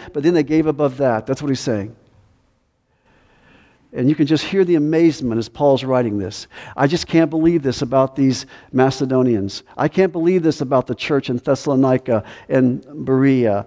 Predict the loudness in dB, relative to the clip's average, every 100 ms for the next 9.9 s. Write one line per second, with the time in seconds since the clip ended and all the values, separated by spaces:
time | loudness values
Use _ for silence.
0 | -8 0 0 0 0 0 0 -2 -2 -2
1 | -8 _ _ _ _ _ _ _ _ _
2 | -8 -6 -2 2 2 4 2 0 -6 2
3 | 2 2 0 2 2 2 -2 -6 -2 2
4 | 2 2 2 2 2 0 0 -6 -4 -2
5 | 2 2 2 0 2 4 2 0 -4 -12
6 | _ _ _ _ _ _ -2 2 2 0
7 | 0 2 4 2 2 0 0 2 2 2
8 | 0 2 0 2 2 2 2 -2 -2 2
9 | 2 0 -4 -8 -4 -4 -4 -6 -10